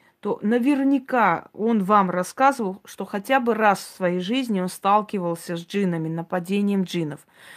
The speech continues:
Более всего мусульмане именно этих сил и боятся. Э, Коран, он как, э,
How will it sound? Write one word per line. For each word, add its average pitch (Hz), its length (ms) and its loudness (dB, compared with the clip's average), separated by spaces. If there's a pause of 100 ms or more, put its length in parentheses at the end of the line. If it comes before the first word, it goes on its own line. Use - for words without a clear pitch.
(220)
Более 247 460 4
всего 214 520 0
мусульмане 226 760 -2
именно 247 420 2
этих 202 420 -4
сил 254 320 -4
и - 140 -6
боятся. 180 640 -4 (2500)
Э, 190 220 -4 (640)
Коран, 262 520 2
он 208 240 -4 (160)
как, - 340 -8
э, 185 580 -6